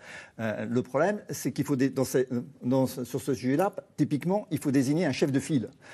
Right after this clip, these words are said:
Il faut dire, euh, les appels d'urgence, c'est géré soit par le samu, soit par le, c'est-à-dire par l'hôpital, soit par les pompiers, soit éventuellement par les policiers. Mais enfin, ça, c'est, c'est pas le cas. Mais en, en tout cas, choisir entre les samu, entre l'hôpital et les pompiers.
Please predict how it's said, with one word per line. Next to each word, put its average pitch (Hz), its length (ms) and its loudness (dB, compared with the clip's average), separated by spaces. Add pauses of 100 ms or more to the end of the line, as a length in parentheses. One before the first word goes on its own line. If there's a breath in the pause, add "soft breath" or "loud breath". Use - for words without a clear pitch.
(140 loud breath)
Il 123 60 2
faut 123 180 2
dire, 185 380 6
euh, 131 300 4
les 120 200 6
appels 151 300 4
d'urgence, 156 520 2
c'est 135 220 4
géré 151 560 6
soit 202 240 4
par 143 140 4
le 131 80 2
samu, 147 400 2
soit 185 220 0
par 135 100 4
le, 127 80 4
c'est-à-dire 107 340 2
par 127 140 6
l'hôpital, 151 560 2 (160 loud breath)
soit 131 180 4
par 127 140 0
les 113 80 2
pompiers, 156 640 4
soit 131 300 0
éventuellement 117 600 -2
par 104 160 -2
les 104 80 -4
policiers. 107 460 -2
Mais 92 80 -4
enfin, - 160 -6
ça, 90 240 -6
c'est, 110 240 -12 (200)
c'est 127 180 -8
pas 110 100 -4
le 120 60 -6
cas. 196 100 2
Mais 120 80 0
en, 104 80 -2 (160 loud breath)
en 135 80 -2
tout 123 100 -4
cas, 180 120 0
choisir 180 440 2
entre 151 220 -4
les 139 100 2
samu, 156 360 0
entre 131 240 -2
l'hôpital 143 560 0
et 156 80 0
les 151 100 0
pompiers. 139 400 -2